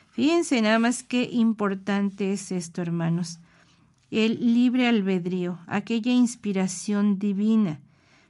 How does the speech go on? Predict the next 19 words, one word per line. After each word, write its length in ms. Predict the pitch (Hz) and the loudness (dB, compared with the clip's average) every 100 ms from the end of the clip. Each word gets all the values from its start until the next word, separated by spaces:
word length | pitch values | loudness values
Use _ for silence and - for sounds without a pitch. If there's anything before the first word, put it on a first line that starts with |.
| _ _ | _ _
que 140 | - | -2
hizo 360 | 220 226 214 240 | 0 0 0 0
realidad 720 | 208 208 190 190 185 196 220 - | 2 0 0 0 0 0 -2 -4
bajo 460 | 214 190 190 196 | -4 -4 -4 -4
la 220 | 190 190 | -2 -2
fuerza 400 | 190 202 202 208 | -4 -4 -4 -2
infinita 760 | 208 196 - 196 196 190 196 214 | -2 -2 -2 -2 0 -2 -6 -6
de 280 | - 175 180 | -4 -4 -2
amor. 400 | 170 170 175 175 - - _ - - _ _ _ - | -2 -2 -4 -8 -10 -20 _ -20 -20 _ _ _ 0
Nuestro 480 | 226 226 - 233 | 2 2 0 0
Dios 260 | 226 240 254 | 2 2 2
hermoso 600 | 269 240 226 233 - 240 | 2 4 2 2 0 -2
ya 300 | - 214 226 | -2 0 2
nos 280 | 233 233 - | 2 2 0
amaba, 540 | 196 185 175 170 165 - - - | -2 0 -2 -2 -4 -8 -18 -20
¿sí? 340 | - 208 208 214 - - _ _ | -10 -6 -4 -6 -16 -20 _ _
Somos 640 | - 254 254 254 269 - - | -6 0 4 4 2 -2 -4
una 440 | 240 247 262 254 | 4 4 4 0
creación, 960 | 233 220 208 208 - - 233 220 220 | 0 2 2 0 -2 0 2 2 -2